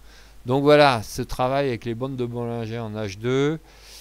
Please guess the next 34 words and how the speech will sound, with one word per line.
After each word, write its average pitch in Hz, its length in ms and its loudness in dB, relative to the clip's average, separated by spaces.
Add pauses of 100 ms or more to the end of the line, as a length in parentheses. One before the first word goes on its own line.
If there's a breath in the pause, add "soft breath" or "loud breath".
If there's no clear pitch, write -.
(400 loud breath)
et 110 120 0
avec 110 240 -2
les 110 180 -4
écarts 110 320 -6
types 117 220 -10
différents. 113 840 -6
Je 123 100 -14
garde 127 200 -4
toujours 131 480 -6
Ishimoku, 139 1080 -6
euh, 113 340 -2
on 110 60 -10
en 113 60 -10
reparlera, 101 680 -8
mais 113 480 -6
c'est - 180 -12
vrai 110 380 -10
que, 104 320 -6 (520 loud breath)
voilà, 98 200 -2
vous 90 60 -4
voyez, 104 240 -4
dans 101 120 -6
plein, 117 300 -6
j'ai 101 160 -8
supprimé 107 540 -8
le 104 200 -2
R 101 100 -4
S 101 200 -8
I, 123 180 -8
je 110 220 -8
garde 107 280 -4
le 107 120 -6
stock - 380 -6
en, 104 200 -8